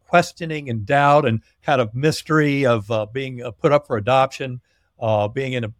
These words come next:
baby dorm basically for four months before I was adopted 'cause my birth mother was not willing to sign the papers to let me go,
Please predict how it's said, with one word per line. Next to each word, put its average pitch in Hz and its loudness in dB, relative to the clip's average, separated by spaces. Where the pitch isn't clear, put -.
baby 147 0
dorm 131 -4
basically 123 -4
for 98 -12
four 127 -4
months 113 0
before 123 -2
I 113 2
was 104 -6
adopted 117 -4
'cause 110 -14
my 110 -8
birth 120 -4
mother 120 -2
was 120 -6
not 123 0
willing 139 0
to 110 -6
sign 131 -4
the 104 -8
papers 165 -2
to 135 -8
let 120 -2
me 107 -12
go, 135 2